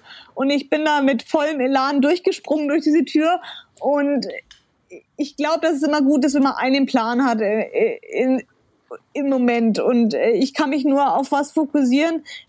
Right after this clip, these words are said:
wenn ich, wenn ich dieses eine Ziel habe. Und wenn ich zu viele Optionen und zu viele Ideen in meinem Kopf hätte, das wird mich einfach von meinen Zielen ablenken. Und jetzt ist eben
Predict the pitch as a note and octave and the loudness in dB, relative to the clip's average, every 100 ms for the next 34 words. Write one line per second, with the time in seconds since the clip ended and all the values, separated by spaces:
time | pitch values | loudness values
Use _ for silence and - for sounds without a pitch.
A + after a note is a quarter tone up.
0 | - C4 C4 C#4 - F#3 C4+ D4 D4+ C#4 | -2 0 2 0 0 -2 0 0 0 0
1 | A#3+ B3+ C4 B3+ - D4+ D4+ C#4+ A#3 A#3 | 0 0 0 0 0 0 2 0 0 2
2 | B3 B3 C4 - D#4 - C#4+ D4+ A3 - | 2 2 -2 -2 -2 0 0 2 -2 -4
3 | - C#4+ D4+ D4 C4+ C#4+ D4 D4+ C#4 B3 | 0 0 2 0 0 0 0 2 2 0
4 | C4+ C4+ D4+ D4+ C#4 C#4+ - C4+ - D4+ | 2 2 2 0 0 -2 -2 -2 -2 -2
5 | D4+ D4 - - C#4 B3+ C4 D4 - C4 | -2 -4 -8 -6 -4 0 0 0 0 0
6 | D4 C#4+ C4 C4 B3+ - C#4+ B3+ - - | 0 2 2 2 0 0 0 0 -2 0
7 | C4 A3+ A3+ A#3 A#3 B3+ C4 C#4 B3+ B3+ | 0 2 0 2 2 2 0 0 2 2
8 | C4 C#4+ | 0 -2